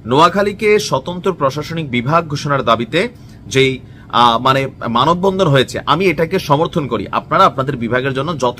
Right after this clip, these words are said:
ধরনের দাবি দেওয়া, রাজপথ ব্লকেট করা লাগে করেন ভাই, ঢাকা ব্লকেট লাগলে ঢাকাও করেন, বা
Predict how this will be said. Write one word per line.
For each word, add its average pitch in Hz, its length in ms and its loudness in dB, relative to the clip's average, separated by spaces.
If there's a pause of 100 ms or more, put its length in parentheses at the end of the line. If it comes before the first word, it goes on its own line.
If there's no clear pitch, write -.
ধরনের 208 300 0
দাবি 127 240 4
দেওয়া, 123 240 6 (440)
রাজপথ 135 480 0 (100)
ব্লকেট 139 400 2
করা 143 180 4
লাগে 135 140 -2
করেন 220 300 0
ভাই, 127 120 0 (100)
ঢাকা 123 220 2
ব্লকেট 143 340 0
লাগলে 143 240 0
ঢাকাও 123 360 0
করেন, 131 280 2
বা 123 140 4